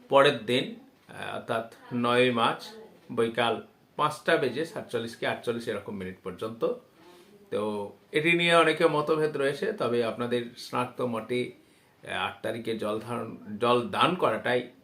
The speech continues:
শ্রেয়, কারণ যেদিনটি ব্রহ্মমুহূর্ত পাচ্ছে না সেই দিন কিন্তু actually স্নাত্ত মঠে মানে না। তবে আপনারা নিজ নিজ মত অনুসরণ করে করবেন।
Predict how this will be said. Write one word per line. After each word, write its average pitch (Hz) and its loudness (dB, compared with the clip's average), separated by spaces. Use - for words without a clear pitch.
শ্রেয়, 113 0
কারণ 98 -2
যেদিনটি 135 0
ব্রহ্মমুহূর্ত 160 2
পাচ্ছে 135 0
না 110 -2
সেই 110 -4
দিন 120 -6
কিন্তু 120 -8
actually 110 -10
স্নাত্ত 127 -4
মঠে 123 -2
মানে 104 -6
না। 104 4
তবে 101 -4
আপনারা 107 -4
নিজ 131 0
নিজ 147 0
মত 117 -2
অনুসরণ 117 -4
করে 120 -4
করবেন। - -8